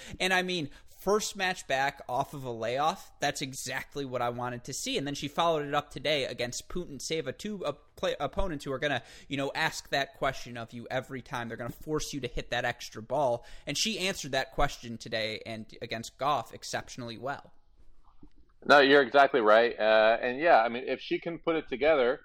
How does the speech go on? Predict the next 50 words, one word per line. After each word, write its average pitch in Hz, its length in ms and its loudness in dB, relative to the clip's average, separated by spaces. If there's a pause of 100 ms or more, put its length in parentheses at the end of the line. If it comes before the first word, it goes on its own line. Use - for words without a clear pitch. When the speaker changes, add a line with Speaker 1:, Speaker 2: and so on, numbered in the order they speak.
(320)
Speaker 2:
um, 113 640 2 (240)
you 139 100 -8
know, 131 100 0
I'd 127 200 4
love 131 140 0
to 120 80 -8
see 147 160 -8
that. 95 220 -2
Until 107 260 -6
then, 110 320 -6
um, 92 540 -6 (180)
you 107 80 -14
know, 95 100 -10
jury's 95 320 -10
kinda 90 160 -8
out. 90 220 -4 (560)
Speaker 1:
Fair. 151 440 -2
Dark 185 300 2
horse 208 280 -4
for - 180 -6
sure, 190 320 -2
but 147 240 -2 (280)
let 220 100 4
me 226 60 2
say 208 200 0
this. 143 300 -4 (160)
If 180 140 2
she 214 300 -4
doesn't 175 440 0
make 156 220 -6
the 143 80 -6
second - 440 -4
week, 123 320 -10 (120)
I 127 80 0
think 127 180 -6
that's 123 200 -2
a 120 40 -12
disappointment - 720 -12
for - 160 -14
her. - 220 -12 (100)
That's 135 280 0
the 143 120 -6
sort 131 220 -4
of 110 80 -6
expectations 110 840 -8
I 110 60 -10
have 110 220 -12
for - 100 -20
her. 113 120 -12
And, 117 160 -10